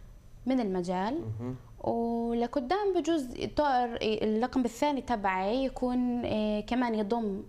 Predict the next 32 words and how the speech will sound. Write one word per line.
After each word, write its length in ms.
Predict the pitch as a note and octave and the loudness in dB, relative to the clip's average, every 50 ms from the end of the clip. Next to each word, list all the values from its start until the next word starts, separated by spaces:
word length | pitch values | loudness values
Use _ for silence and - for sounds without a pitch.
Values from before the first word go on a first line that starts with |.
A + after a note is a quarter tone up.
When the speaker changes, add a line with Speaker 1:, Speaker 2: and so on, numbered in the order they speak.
| - - | -6 -4
Speaker 1:
إيه، 400 | - G#3 G3+ G3 G3 G3 G3 - | -2 0 0 2 0 0 0 0
إشي 160 | A3+ - - | -2 -2 -2
خاص 260 | G#3+ - A#3 A3+ - G#3 | -2 -2 -2 -4 -4 -4
بعالم 340 | F#3+ F#3 F3+ F#3 F#3 F3+ | -2 0 0 0 0 -2
الهاي 260 | F#3 F#3 F#3 F#3 F#3+ - - | -2 -4 -4 -4 -6 -6 -8
تك. 120 | - - - - - - - - - - - - - - - - - - - | -10 -12 -12 -16 -20 -20 -20 -20 -20 -20 -20 -18 -18 -18 -18 -18 -18 -8 0
بعدني 280 | B3+ D4 D4 C#4+ C4 B3+ | 2 2 2 4 2 2
بدور، 440 | A3 A#3 G3+ G#3 G3+ F3+ F#3 G3 G#3+ - - - - | 2 2 0 0 -2 -2 -6 -8 -10 -14 -16 -10 -6
يعني، 260 | G#3 - A#3+ - G3 | -2 0 0 0 2
Speaker 2:
<laughs> 20 | F#3+ | 0
Speaker 1:
بعدني 180 | A3 G#3+ G#3 | 0 0 0
مش 160 | A#3+ A3 - A#3 | -2 -2 -2 -2
متأكدة. 500 | G#3+ - - A3 - - G3 G3 - A3+ | 0 2 2 0 0 -2 -4 -2 -2 -2
خلص 440 | - - C4 B3+ B3 A3+ - - | 0 2 2 2 2 0 0 -2
اللقب 460 | A#3 A3 A3+ - A3+ A#3 A#3 - A3+ A3+ | -2 -2 -2 -2 -2 -2 0 0 0 2
الأول، 400 | A3+ A3+ B3+ C#4 C#4+ D#4 D#4 C#4+ | 2 4 4 4 4 2 2 2
بعدين، 500 | G#3+ G#3+ G#3 G#3 A3+ A3+ A3 G#3+ G#3 G3+ | 2 0 2 2 0 2 2 2 2 2
آه، 480 | G3 F#3+ F#3+ F#3+ F#3 F#3 F#3+ F#3+ - - | 2 2 2 0 0 0 -2 -2 -2 -2
إن 80 | G3+ G3+ | -2 -2
شاء 260 | - - G#3 - F#3+ | -2 0 0 0 0
الله 420 | F#3+ F#3+ F#3+ F#3 F#3 F3+ F3+ F#3 G3 - - - - - - - - - - - - - - - - - | -2 -2 -4 -4 -4 -6 -8 -10 -12 -16 -18 -20 -18 -18 -18 -18 -18 -20 -20 -20 -20 -20 -20 -14 -12 -8
بكون 220 | G#3 - A3+ G#3 | -4 -2 -2 -2
أكيد 240 | - G3+ - G#3 F#3+ | -2 -2 -2 -2 -2
إيش 160 | G3+ G3 - | -2 -4 -6
بدي 80 | F#3+ - | -6 -6
أعمل. 320 | - - F#3 F3+ F#3 F#3 - - - | -6 -6 -6 -6 -8 -10 -12 -12 -6
Speaker 2:
إيه، 440 | - G#2+ G#2+ G#2 G2+ G2 F#2+ - - | -4 -2 0 0 0 -2 -2 -4 -4
إيه، 220 | F2 F#2+ F#2+ - - - - - - | -4 -4 -4 -6 -8 -12 -16 -14 -10
يعني، 380 | C2+ E2+ G2 G2+ G#2 G#2 G2+ - - - - - - - - - - - - - - G#2+ | -8 -6 -4 -2 -2 -4 -4 -6 -8 -12 -16 -18 -18 -18 -20 -20 -18 -18 -18 -14 -8 -4
اللي 140 | G#2+ G#2+ | -2 0
بسمع، 520 | G2 B2+ D3 D3 - D3+ C3+ B2 A#2 A2 A2 | 0 0 -2 0 0 0 0 0 0 0 0
إيه، 420 | G#2+ G#2 G#2 G2+ G2 G2 F#2+ F#2+ | 0 0 0 0 0 -2 -2 -4